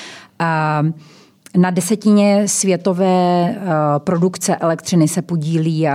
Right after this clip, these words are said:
podílí jádro. A tento týden, eh, přišla zpráva z Evropského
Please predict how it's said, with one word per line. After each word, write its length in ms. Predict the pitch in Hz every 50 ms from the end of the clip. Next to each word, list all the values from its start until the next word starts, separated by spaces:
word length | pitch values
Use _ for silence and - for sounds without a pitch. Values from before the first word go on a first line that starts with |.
| 143 147 147
podílí 440 | - 170 160 143 165 170 160 170
jádro. 480 | 170 160 147 147 151 139 151 143 127 127 - - - - - - - _ _ -
A 280 | 160 151 147 147 147 143 143 - - - - - _ _ _ _ _ _ _ _ - - - -
tento 300 | 185 185 208 208 - 330 285 - - _ -
týden, 680 | - 175 170 156 156 165 147 143 143 143 143 143 120 - 131
eh, 40 | 151 151 147 147 139 -
přišla 420 | - - 196 170 - - 240 262
zpráva 640 | 262 - - 226 202 175 165 160 143 123 107 - - - - _ _ _
z 100 | - -
Evropského 960 | 202 165 165 165 - - - 170 147 143 143 139 127 123 110 - - 160 160